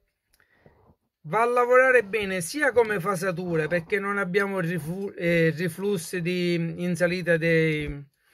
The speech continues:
eh, nell'aspirazione, quindi dei casse di scarico che vanno a risalire sull'aspirazione. Quindi, eh, andiamo a valutare che anche la messa in fase di questo motore andava bene. L'unica cosa che andiamo a riscontrare che poteva,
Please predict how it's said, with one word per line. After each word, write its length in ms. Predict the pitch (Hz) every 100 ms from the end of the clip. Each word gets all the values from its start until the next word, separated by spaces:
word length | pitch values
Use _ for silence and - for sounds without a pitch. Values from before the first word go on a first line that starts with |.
| - - - _
eh, 520 | 160 151 147 151 147 147
nell'aspirazione, 1000 | 165 170 165 160 165 160 160 165 156 147
quindi 260 | 156 156
dei 200 | 143 156
casse 260 | 160 160 160
di 140 | 156
scarico 400 | 156 165 165 151
che 100 | 151
vanno 460 | 143 156 156 160 151
a 60 |
risalire 800 | 147 156 160 147 151 151 143 151 -
sull'aspirazione. 920 | - 160 151 - 156 143 - 143 147
Quindi, 440 | 190 226 175 160 - _ _ _ _ -
eh, 360 | - 170 160 165
andiamo 720 | 170 180 214 208 180 175 _ _ _ -
a 120 | 185
valutare 520 | 214 254 226 214 196
che 360 | 180 185 175 - _ _
anche 340 | 190 196 180
la 160 | 180 185
messa 260 | 190 160 220
in 160 | 196
fase 640 | 196 185 175 170 165 165 160
di 80 |
questo 320 | 170 185 - 214
motore 340 | 202 185 175
andava 360 | 170 165 160 151
bene. 500 | 147 147 139 135 - _ _ _ _ _ _ -
L'unica 420 | 269 277 240 226
cosa 280 | 233 190 196
che 100 | 196
andiamo 340 | 196 208 196
a 40 |
riscontrare 920 | 185 185 - 196 185 180 190 170 156
che 160 | 151 165
poteva, 640 | - 170 175 180 165 156